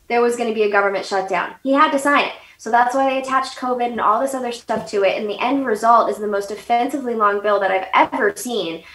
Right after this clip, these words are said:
Um, it's five thousand five hundred ninety-three pages. And this is what A O C was talking about. She was given a couple of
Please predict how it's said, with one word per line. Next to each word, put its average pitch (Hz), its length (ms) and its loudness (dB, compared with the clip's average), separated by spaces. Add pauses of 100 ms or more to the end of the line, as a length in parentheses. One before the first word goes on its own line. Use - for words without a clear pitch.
(240)
Um, 202 300 0
it's - 200 -6
five 277 260 2
thousand 233 300 2
five 226 220 0
hundred 220 300 -4
ninety-three 202 520 -2
pages. 185 580 -2 (320)
And 220 180 2
this 226 140 0
is 226 120 -4
what 226 180 0
A 214 220 2
O 214 80 0
C 220 200 -6
was 208 140 -4
talking 277 380 0
about. 185 240 2
She 247 200 -8
was 247 260 -8
given 226 520 -2
a - 220 -4
couple 254 480 0
of 208 160 -2